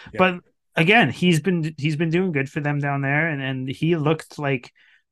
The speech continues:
Speaker 2: if we gave him a, an N H L contract and started him on the third line, I would have been fine. He looked
Speaker 1: Yeah.
Speaker 2: good in preseason, and I don't mean just the goals he scored, 'cause he did score a couple, but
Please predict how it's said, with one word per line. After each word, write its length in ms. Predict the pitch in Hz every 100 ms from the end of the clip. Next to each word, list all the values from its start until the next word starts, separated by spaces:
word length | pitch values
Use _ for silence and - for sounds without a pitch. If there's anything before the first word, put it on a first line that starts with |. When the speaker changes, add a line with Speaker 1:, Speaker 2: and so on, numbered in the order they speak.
| _ _
Speaker 2:
if 180 | 151 143
we 180 | 175 165
gave 300 | 135 139 127
him 260 | 131 143
a, 200 | 139 123 - _ -
an 140 | 127
N 180 | 139 135
H 200 | 131 127
L 120 | 123
contract 680 | 123 127 120 127 143 156 156
and 260 | 143 127 113
started 460 | - 123 123 127
him 380 | 120 123 120 127 -
on 260 | 120 117 117
the 100 | 113
third 280 | - 120 113
line, 360 | 110 120 139 - -
I 100 | 120
would 160 | 120
have 60 | 117
been 140 | 117 104
fine. 280 | 120 120 - _ _ _ _
He 200 | 131 117 127
looked 240 | 147 135
Speaker 1:
Yeah. 140 | 120 107 - _
Speaker 2:
good 400 | 113 110 117 101 - - - _ _ -
in 240 | 123 104
preseason, 580 | - 107 - 120 107 113
and 140 | 117
I 80 | 120
don't 240 | 120 127 135
mean 240 | 123 123
just 320 | 127 117 -
the 80 | 131
goals 400 | 120 107 117 113
he 80 | 127
scored, 380 | - 135 123 135
'cause 100 | 110
he 100 | 110
did 180 | 117 110
score 240 | - 120
a 60 | 113
couple, 300 | 127 117 139
but 240 | 127 123